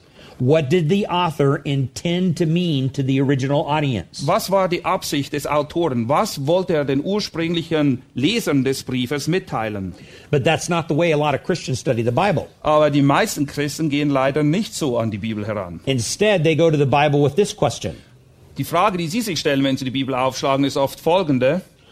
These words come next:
Speaker 1: What does the Bible mean to me?
Speaker 2: Was bedeutet das für mich?
Speaker 1: That's the wrong question to start your Bible study.
Speaker 2: Und das ist nicht die richtige Frage, die gestellt werden muss, ganz zu Anfang, wenn wir einen Text verstehen wollen.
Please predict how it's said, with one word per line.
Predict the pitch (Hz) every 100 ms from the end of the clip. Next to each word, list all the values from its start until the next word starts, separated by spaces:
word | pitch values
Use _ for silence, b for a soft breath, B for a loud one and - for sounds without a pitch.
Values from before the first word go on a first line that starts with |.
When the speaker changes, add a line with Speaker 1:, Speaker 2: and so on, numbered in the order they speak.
| b
Speaker 1:
What | 127 139
does | 113
the | 120
Bible | 127 127 120
mean | 123 123
to | 120
me? | 175 160 - - _ -
Speaker 2:
Was | - 214
bedeutet | 196 175 170 165 156
das | 147
für | 156
mich? | 143 123 - - b b 127
Speaker 1:
That's | 131 -
the | 143
wrong | 135 135 131 151 151 156 - _ _
question | - 180 - 135 131
to |
start | 131 - 156 143 143
your | 139
Bible | 139 147 156 131
study. | - 101 73 -
Speaker 2:
Und | 151
das | 165 151
ist | 156 135
nicht | 139 151 220 - - _
die | 165 156
richtige | 185 208 196 165
Frage, | 160 147 165 170 139 131
die | 127 135
gestellt | 139 160 170 135
werden | 131 123
muss, | 120 135 143 -
ganz | 147 131 139
zu | 160
Anfang, | 131 175 151 127
wenn | 123 135
wir | 139 139 135
einen | 131 139
Text | 143 127 -
verstehen | 143 - 156 202 160
wollen. | 117 104